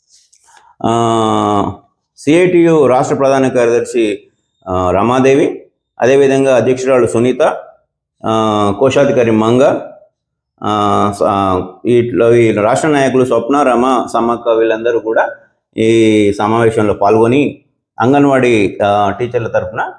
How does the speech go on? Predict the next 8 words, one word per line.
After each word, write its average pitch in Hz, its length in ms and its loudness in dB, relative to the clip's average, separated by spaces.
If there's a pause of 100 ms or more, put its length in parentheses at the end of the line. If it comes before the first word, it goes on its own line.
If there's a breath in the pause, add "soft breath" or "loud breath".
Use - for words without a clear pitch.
(680)
చర్చించడం 147 440 2
జరిగింది. 76 460 -4 (380)
అయితే 131 640 0 (260)
వాళ్ళ 185 220 2
తరఫున 185 420 -2
ఐసిడిఎస్ 170 500 0
శాఖ 151 220 0
వాళ్ళు 147 600 0